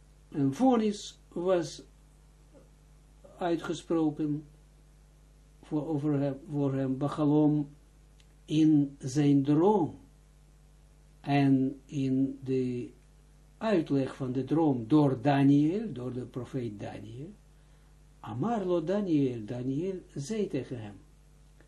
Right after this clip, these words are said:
Wegatach ba tzedaka paruk, eh, eh, Da-, eh, Daniel had hem gezegd, en jouw zonde wordt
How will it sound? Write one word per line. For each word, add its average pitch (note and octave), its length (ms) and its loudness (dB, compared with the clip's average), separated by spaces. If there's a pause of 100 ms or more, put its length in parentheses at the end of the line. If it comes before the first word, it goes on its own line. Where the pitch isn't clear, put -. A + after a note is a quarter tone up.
(1160)
Wegatach G3 840 4 (1500)
ba E3 440 4
tzedaka F3+ 800 -2 (720)
paruk, G#3+ 560 -8
eh, - 160 -20
eh, C3 340 -16
Da-, A#3 280 -10
eh, C#3 100 -6 (200)
Daniel E3 580 -4
had F3 140 -6
hem F3+ 140 -8
gezegd, G3+ 380 -8 (500)
en D3 220 2
jouw C#3 300 2
zonde F3 680 -2 (1160)
wordt F3 520 -2